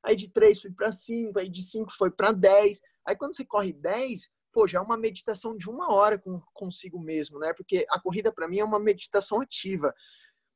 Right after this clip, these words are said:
Vem um monte de pensamento na sua mente, de desistência, de cansaço, de dor, de "que que eu tô fazendo" e tal.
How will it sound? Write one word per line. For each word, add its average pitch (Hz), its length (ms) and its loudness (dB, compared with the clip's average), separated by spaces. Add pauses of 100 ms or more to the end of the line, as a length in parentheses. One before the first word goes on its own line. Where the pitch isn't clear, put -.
(140)
Vem 190 140 0
um 226 100 0
monte 214 460 4
de 233 100 -6
pensamento 185 640 0
na 185 140 0
sua 185 200 0
mente, 170 540 -4
de 185 160 -6
desistência, 180 840 0
de - 220 -8
cansaço, 165 720 2
de 151 160 -8
dor, 165 540 0 (260)
de 160 200 -8
"que - 120 -14
que 190 100 0
eu 190 60 4
tô 196 140 2
fazendo" 175 640 0
e - 100 -12
tal. 190 160 -4